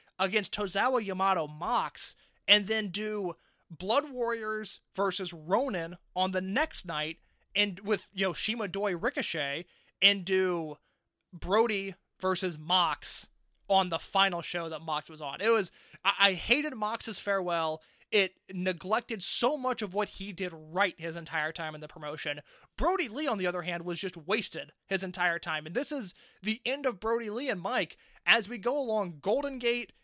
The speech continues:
and then especially after Mania weekend, we are saying goodbye to a lot of people that never come back. And we never get the proper send-off. They're not replacing this talent with new guys that can get over.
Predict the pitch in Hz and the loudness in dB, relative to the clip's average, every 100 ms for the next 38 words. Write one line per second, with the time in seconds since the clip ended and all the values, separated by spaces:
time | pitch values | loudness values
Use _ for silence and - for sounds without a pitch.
0 | - 175 180 165 - - 208 269 - 196 | -2 2 2 0 -6 -2 2 4 4 2
1 | 202 185 170 180 196 160 165 180 151 156 | 2 2 0 -2 -2 -2 0 -2 -2 -4
2 | 254 247 - 185 170 165 156 185 202 185 | 2 2 2 -2 -2 -4 2 4 6 4
3 | 147 147 196 220 - 214 196 165 170 180 | -2 2 2 2 -2 -4 -4 -6 -2 0
4 | 185 185 160 165 156 139 - - - 202 | 0 -2 0 2 2 -2 -10 -12 2 2
5 | 196 233 208 190 262 269 233 202 214 208 | 2 -4 -6 2 2 2 -6 -4 -4 -4
6 | - _ _ _ _ _ 190 - - - | -10 _ _ _ _ _ -2 -2 -6 2
7 | 262 269 214 - 226 269 196 170 170 - | 4 4 -2 0 2 2 4 2 2 -6
8 | - 208 220 277 302 190 208 - - 214 | -4 -2 2 4 2 0 -4 -6 -6 -2
9 | 285 - 226 202 185 175 - - - 247 | -2 -2 -4 -2 -2 -4 -6 -6 0 0
10 | 226 180 185 185 170 220 269 190 190 208 | 0 0 -4 -4 -4 -4 -2 0 2 2
11 | 180 175 - 175 165 156 277 214 165 147 | -2 -6 -6 -8 -6 -2 -2 0 -2 -4